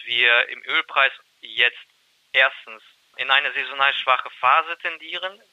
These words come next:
die also nachfragebedingt ist, aber auch auf der Angebotsseite wahrscheinlich wir jetzt, ähm,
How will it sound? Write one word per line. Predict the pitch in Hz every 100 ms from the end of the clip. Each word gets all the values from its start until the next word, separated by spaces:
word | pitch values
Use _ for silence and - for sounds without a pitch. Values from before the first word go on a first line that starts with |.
| _
die | 123 123 123 _ -
also | 117 113 113 _
nachfragebedingt | 127 151 - 156 151 151 160 160
ist, | 160 - -
aber | 135 165 151 - - _ -
auch | 131 131 - -
auf | 117
der | - -
Angebotsseite | 131 147 139 139 - 131 135 131
wahrscheinlich | 123 120 127 127 127 123 - - - - 113
wir | 123 127 123 120 120 -
jetzt, | - 117 117 - - -
ähm, | 113 113